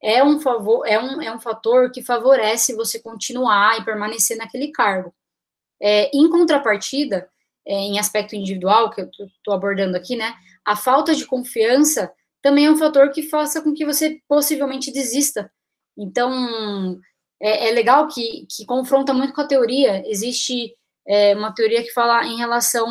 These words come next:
a, a auto-, auto-, nossa, em inglês. Bom, enfim, essa teoria, ela fala o seguinte: que as mulheres, elas sempre se qualificam mais, é, que os homens. Não por questão de guerra ou qualquer coisa do tipo, nada disso.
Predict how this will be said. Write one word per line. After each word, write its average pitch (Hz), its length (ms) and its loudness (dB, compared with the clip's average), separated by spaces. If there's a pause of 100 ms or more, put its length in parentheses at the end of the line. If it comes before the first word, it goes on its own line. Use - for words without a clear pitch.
a, 208 640 4 (840)
a 202 420 2 (360)
auto-, 269 500 0 (140)
auto-, 254 760 -6 (140)
nossa, 226 240 -10
em 220 40 -16
inglês. 214 580 -10
Bom, 247 140 -2
enfim, 254 400 -2 (280)
essa 240 240 2
teoria, 254 340 4
ela 240 120 4
fala 254 180 0
o 254 40 0
seguinte: 220 420 -6
que - 80 -4
as 226 100 -4
mulheres, 240 340 0
elas 240 260 2
sempre 269 640 0
se - 180 -6
qualificam 247 600 -4
mais, 226 540 -2 (360)
é, 202 180 0
que 226 180 -2
os 240 140 0
homens. 185 460 -2
Não 285 220 4
por 359 340 2
questão 269 340 2
de 220 100 -8
guerra 208 420 2
ou 185 60 0
qualquer 190 240 -8
coisa 196 200 -2
do 196 100 -6
tipo, 170 280 -10
nada 214 260 -2
disso. 185 300 -6